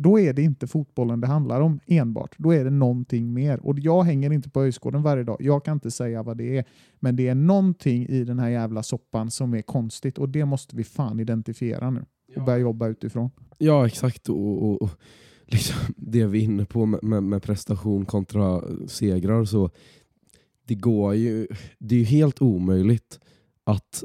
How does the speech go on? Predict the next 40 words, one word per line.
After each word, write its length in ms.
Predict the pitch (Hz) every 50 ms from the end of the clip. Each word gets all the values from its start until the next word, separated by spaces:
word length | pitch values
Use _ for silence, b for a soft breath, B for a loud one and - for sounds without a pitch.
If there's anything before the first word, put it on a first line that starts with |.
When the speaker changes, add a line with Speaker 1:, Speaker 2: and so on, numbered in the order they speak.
| -
Speaker 2:
att 160 | - 110 - -
liksom 400 | 107 98 - - 101 98 98 95 b b b b b b b b b _
få 260 | - - - - 110
fart 400 | - - - 135 143 156 147 -
på 100 | - 147
det 60 | 131
här 160 | 117 101 98 95
igen 260 | 92 90 87 90 - - _ _
om 140 | - 107 101
vi 60 | 101
inte 140 | 104 - 113
har 240 | 107 117 123 123 117
en 100 | 110 110
vinnarkultur, 500 | 117 98 90 90 - 107 - - 117 98
för 140 | - 107
det 80 | 104 104
är 40 | 95
det 180 | 101 117 117
som 160 | 107 - 117 117
är 120 | 120 113
så 140 | 101 - 110
jävla 240 | 101 92 87 87 95
uppenbart. 360 | 95 - - 98 95 95 85
Det 60 | 110
finns 460 | - - - 113 110 107 104 - -
inte 320 | - 104 98 - - - 98
en 100 | 98 98
vinnarkultur 600 | 98 92 87 92 - 101 101 - - 107 98 92
i, 320 | 92 90 85 - - -
i 60 | 101 95
den 120 | 92 98
här 100 | 92 82
föreningen 440 | - - 104 95 90 101 104 107 104
längre. 240 | 95 82 87 92 87
Den, 200 | 90 98 95 87 B B B B B B B B B _ _
det 100 | - 127
finns 480 | - - 139 135 131 127 117 104 -
någonstans 880 | - 117 120 120 120 113 110 107 - - 113 104 95 92 92 - - -
liksom 260 | 101 - - 101 92
en, 200 | 90 87 87